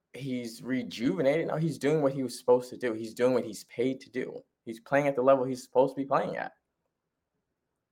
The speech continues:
He was terrible. He was terrible in Denver. Some of that could have been coaching. Some of that could have been the injury. But he was bad. Bad.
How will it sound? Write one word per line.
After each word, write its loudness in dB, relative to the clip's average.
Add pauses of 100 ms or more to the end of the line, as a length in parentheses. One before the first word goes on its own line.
(260)
He -8
was -6
terrible. -6 (340)
He -10
was -8
terrible 0
in -12
Denver. -8
Some 2
of 0
that 6
could 6
have 4
been 2
coaching. 2 (300)
Some 4
of 0
that 4
could 0
have -2
been 2
the 0
injury. -2 (580)
But 2
he 0
was 0
bad. -6 (1200)
Bad. 2